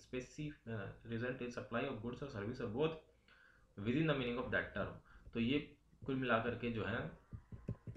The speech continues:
छः सात तरीके के सात पॉइंट्स हैं जिनमें, जिनमें आप एडवांस रूलिंग ले सकते हैं। तो पहला तो यही है आपकी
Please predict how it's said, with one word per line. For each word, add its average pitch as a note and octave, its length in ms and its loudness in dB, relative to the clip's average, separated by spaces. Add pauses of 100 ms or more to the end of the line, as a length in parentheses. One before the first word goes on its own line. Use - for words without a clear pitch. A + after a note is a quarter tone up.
(840)
छः B2+ 340 4 (300)
सात B2 380 4
तरीके A#2+ 280 0
के A2 100 -4
सात A#2+ 360 2
पॉइंट्स A#2 360 -2
हैं A#2 180 -2
जिनमें, A2 600 -4
जिनमें A2+ 260 -2
आप A2+ 180 0
एडवांस G#2+ 320 0
रूलिंग G#2+ 240 -2
ले F2+ 80 0
सकते - 280 -10
हैं। F#2 140 -8
तो - 80 -8
पहला A2+ 280 0
तो A#2 120 -2
यही A2 240 2
है A#2+ 80 2
आपकी A#2 460 -4